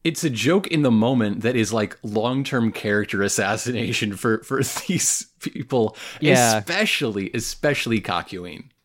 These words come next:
Speaker 2: Mm-hmm. Yeah, totally. Yeah, this is probably, o-, out of everything that happens in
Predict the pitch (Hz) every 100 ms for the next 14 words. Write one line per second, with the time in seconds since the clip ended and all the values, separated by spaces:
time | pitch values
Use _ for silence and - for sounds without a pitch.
0 | - 135 131 127 120 117 _ _ - 113
1 | 101 95 _ _ _ _ - 104 98 95
2 | 95 _ _ - - 117 139 254 208 -
3 | - - 180 180 190 190 190 190 175 -
4 | 175 175 165 185 247 233 226 214 151 151
5 | 156 156 147 143 131 127 123